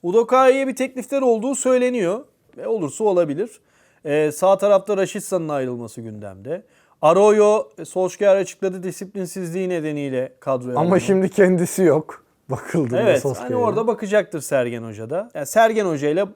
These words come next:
Speaker 1: kendini geliştirmeye çalışmalı Arroyo. Ama ne kadar kafasını futbola veriyor ondan emin değilim.
Speaker 2: Emre abi ağzına sağlık. Eklemek istediğin bir şey var mı?
Speaker 1: Hayırlı olsun Beşiktaş'a. On numarası yuvasına geri döndü.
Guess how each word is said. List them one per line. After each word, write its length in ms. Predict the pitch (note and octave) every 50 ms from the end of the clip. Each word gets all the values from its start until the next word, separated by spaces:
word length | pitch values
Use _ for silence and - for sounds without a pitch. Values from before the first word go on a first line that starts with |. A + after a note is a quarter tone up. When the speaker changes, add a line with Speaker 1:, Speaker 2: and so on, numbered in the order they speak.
| _ _ _ _ _ -
Speaker 1:
kendini 380 | - F#3+ D#3+ C#3 C3+ D3 F#3
geliştirmeye 540 | F#3+ F#3 F3 D#3 - - C#3 B2+ C#3 F3 F#3+
çalışmalı 540 | F3+ F#3 F3+ E3+ D#3 - - E3+ D#3+ D#3+ D3
Arroyo. 400 | C3 A#2 A#2 A2 A2 B2 E3 G#3+ A3 _ _ _ _ _ _ _ _ _ _ -
Ama 360 | - E3+ F#3 F#3 F#3 F#3 F#3 _ _ _ _ _ _ _ _ _ _ _ _ _ _ _ _ _ -
ne 140 | F3 F#3+ G3
kadar 360 | G3 G#3+ G3+ G3 F#3 E3+ C#3
kafasını 420 | - F3 D#3+ E3+ E3 - F3+ E3+
futbola 460 | D#3 - F3 - - E3 D#3+ D3 C#3 C3
veriyor 300 | C3 C3 D3 E3+ F3+ F3
ondan 240 | D3+ D3 D3+ D#3 D#3
emin 260 | D3 D3 D3 C#3+ C#3+
değilim. 200 | C3+ A#2 G#2 F#2 _ _ _ _ _ _ _ _ -
Speaker 2:
Emre 240 | - D#3 E3 E3+ F3+
abi 180 | F3 D#3+ C#3+ C#3
ağzına 380 | C#3 C#3 C3+ C3 E3 F3 E3+
sağlık. 360 | D#3 - D3+ C3+ B2+ B2+ -
Eklemek 380 | C#3+ C#3 - - C#3+ C#3 C#3 B2+
istediğin 360 | - - - C3+ B2+ C#3 C#3
bir 40 | B2
şey 160 | - D3+ C#3+
var 160 | C#3+ C3+ A#2+
mı? 180 | G#2+ G#2 C3 F3 _ _ _ _ _ -
Speaker 1:
Hayırlı 380 | G#3 G3+ B3+ C#4+ C#4+ C#4+ C#4+ C4+
olsun 300 | A#3 F#3+ - G3 F#3 E3+
Beşiktaş'a. 680 | D#3 C#3+ - - D#3+ D3 C3 - G3 G#3+ A#3 B3+ - -
On 300 | G#3 G#3 A3 A3 G3+ F#3+
numarası 460 | F3 E3+ D#3+ D#3 D#3 D3 - - A3+
yuvasına 460 | A3 G3+ F#3 E3+ - - E3 F3 F#3+
geri 260 | F#3+ F#3 F3+ F3 E3
döndü. 380 | D#3 C#3 B2 A#2+ B2+ D#3+ F#3+